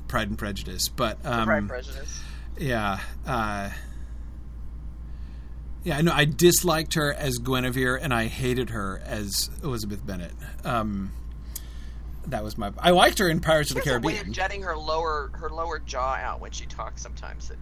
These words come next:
Speaker 2: I find, I don't know why, but that tendency has worn on me over the years.
Speaker 1: Yeah.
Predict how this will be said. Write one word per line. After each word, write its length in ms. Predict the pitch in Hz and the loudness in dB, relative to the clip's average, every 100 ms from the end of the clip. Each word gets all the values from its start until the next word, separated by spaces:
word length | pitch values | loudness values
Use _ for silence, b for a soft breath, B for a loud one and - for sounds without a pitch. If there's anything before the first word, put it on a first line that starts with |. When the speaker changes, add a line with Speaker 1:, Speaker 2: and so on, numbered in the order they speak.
| 67 | -8
Speaker 2:
I 80 | |
find, 300 | - - 90 - - - | -8 -8 -8 -8 -8 -8
I 100 | 131 | -8
don't 140 | 131 | -8
know 120 | 117 107 | -8 -8
why, 280 | 101 92 - - - | -8 -8 -8 -10 -10
but 120 | - | -8
that 200 | 110 98 - B B B B B - | -8 -8 -8 B B B B B -10
tendency 580 | - 165 143 - 120 - - - | -8 -8 -6 -8 -8 -8 -8 -8
has 240 | 147 123 - - - - | -8 -8 -8 -10 -10 -8
worn 240 | 135 135 | -8 -6
on 160 | 120 110 | -8 -8
me 140 | - | -8
over 160 | 117 - | -8 -8
the 80 | 98 | -8
years. 500 | 101 98 - - - - - | -8 -10 -10 -10 -10 -10 -8
Speaker 1:
Yeah. 220 | 127 87 | -8 -8